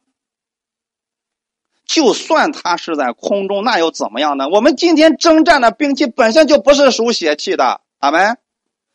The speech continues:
你就坐到火箭上去，撒旦干在那儿还在那儿啊。问题是不是你去捆他，是谁？是耶稣基督的能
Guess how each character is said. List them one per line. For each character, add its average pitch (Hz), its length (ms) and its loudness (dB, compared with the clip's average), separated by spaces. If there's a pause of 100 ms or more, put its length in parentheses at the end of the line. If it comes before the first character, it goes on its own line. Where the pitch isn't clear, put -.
(200)
你 240 80 -2
就 349 120 6
坐 554 140 4
到 571 140 4
火 196 220 0
箭 - 180 4
上 254 180 0
去， 208 240 0 (340)
撒 165 200 2
旦 233 160 0
干 262 200 2
在 233 120 2
那 208 100 -2
儿 180 80 -2
还 131 160 -6
在 170 140 -2
那 127 100 -8
儿 98 220 -8
啊。 55 80 -16 (1300)
问 226 300 -2
题 127 160 -10
是 135 140 -6
不 175 220 -6
是 247 120 -2
你 214 800 0 (220)
去 - 180 -6
捆 110 440 -10
他， 135 140 -12
是 196 100 -4
谁？ 151 340 -2 (1400)
是 120 160 -8
耶 127 200 -2
稣 123 200 -8
基 120 180 -8
督 113 180 -10
的 104 120 -8
能 98 140 -18